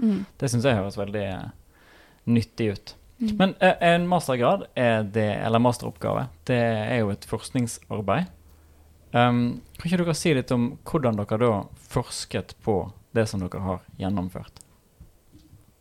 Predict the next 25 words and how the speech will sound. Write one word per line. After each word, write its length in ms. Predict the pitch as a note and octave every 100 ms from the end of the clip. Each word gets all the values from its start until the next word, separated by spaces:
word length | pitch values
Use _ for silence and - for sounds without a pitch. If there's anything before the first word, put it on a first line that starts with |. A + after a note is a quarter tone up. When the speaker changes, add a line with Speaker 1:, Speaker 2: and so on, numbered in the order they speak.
| _ _ - - - - - - - - -
Speaker 1:
Em, 640 | A#3 A#3 A#3+ B3 B3 B3+ - - -
det 440 | A3 A3 - C4
var 160 | A3 A#3
jo, 120 | G#3+ G3+ G3 F#3+ F#3+ F#3+ - -
eh, 380 | G#3+ G#3 G3+ G3 F#3 G3+ - A3+
<laughs> 440 | G#3 - - -
en 160 | A3+ G#3+
av 60 |
de 80 | A3
tingene 300 | A#3 G#3 F#3+
som 120 | G3
kanskje 220 | G3 F#3+ G#3
gjorde 100 | F#3
oss 120 | F3+
mest 260 | F#3 -
nervøs. 560 | - - - G3+ - - - -
Eh, 540 | G3+ G3 F#3+ F#3+ F#3+
nettopp 460 | F#3+ G3 F#3 F3+ -
hvordan 300 | - F3+ F3+
skal 220 | F#3 F#3 F3+
vi 140 | F3+ E3+ G3 - _ - _ _ -
forske 440 | G#3+ - - D#4
på 120 | - E3+
dette 260 | - G3+
her? 200 | G3+ -